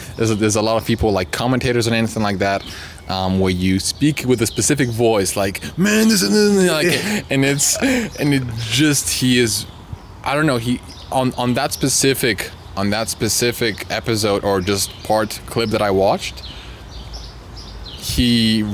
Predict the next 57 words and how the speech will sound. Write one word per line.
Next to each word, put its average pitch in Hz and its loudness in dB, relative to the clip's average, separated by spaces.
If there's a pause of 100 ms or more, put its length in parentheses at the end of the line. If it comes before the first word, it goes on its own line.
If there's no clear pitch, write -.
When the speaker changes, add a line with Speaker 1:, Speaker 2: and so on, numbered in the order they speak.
(100)
Speaker 1:
really 135 4
provided 117 0
all 117 2
the 117 2
information, 104 0
and 92 -2
so - -2
there, 101 2
there 98 4
was 98 2
videos 117 2
and 101 0
Speaker 2:
Mm-hmm. 107 4
Speaker 1:
articles 107 2
and 101 0
everything 101 0
and 98 0
everything. 98 0
So 101 0
he, 95 -4
he, - -2 (200)
everything 131 0
that 117 2
he 113 2
said, 127 0
he, 117 0
he - -4
backed 104 -2
it 107 0
up 101 0
with, 92 0
like, 90 0 (760)
uh, 98 -2
Speaker 2:
Some 113 2
evidence. 107 0
Speaker 1:
information 107 2
that 101 4
Speaker 2:
Yeah, 110 4
Speaker 1:
they 98 2
pulled 107 2
Speaker 2:
sure. 107 4
Speaker 1:
up 98 2
on 101 2
the 98 0
screen 107 0
and 98 0
they 95 0
looked 101 2
Speaker 2:
Yeah, 107 2
Speaker 1:
at 101 2
it, 104 2
Speaker 2:
yeah. 101 2
Speaker 1:
and 90 -2
Joe 98 2
was 98 0
like, 87 0 (560)
"Whoa!" 92 -2